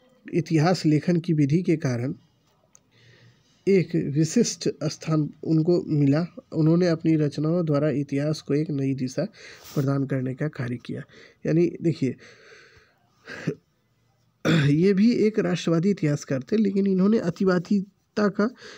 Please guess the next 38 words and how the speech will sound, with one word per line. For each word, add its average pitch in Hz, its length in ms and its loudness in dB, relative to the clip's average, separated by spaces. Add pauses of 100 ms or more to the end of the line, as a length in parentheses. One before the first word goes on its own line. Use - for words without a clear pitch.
(180)
प्रयोग 160 280 4
नहीं 139 180 4
किया, 143 140 0
यानी 180 300 4
इन्होंने 208 480 4
सत्य 226 500 -2
के 220 180 0
आधार 165 300 2
पर 170 160 0
ही 202 120 4
इतिहास 151 340 -2
को 160 100 0
लिखा। 135 300 0 (380)
इन्होंने 185 320 4
अगर 196 240 2
भारतीय 175 580 2 (480)
समाज 185 400 2
में 208 120 4
कोई 208 180 2
गलतियाँ 170 580 2
थी, 190 320 2
यानी 151 240 2
जो 160 180 2
कुछ 165 280 -2
बुराइयाँ 151 460 4
थी, 185 140 -4
तो 190 140 -2
उसे 247 300 2
भी 196 100 4
स्वीकार 160 440 2
किया 190 240 0 (360)
और 160 120 2
अच्छाइयाँ 170 500 4
थी 180 160 -2
तो 165 140 -2
उसका 180 300 0
भी 180 220 4
इन्होंने, 165 360 2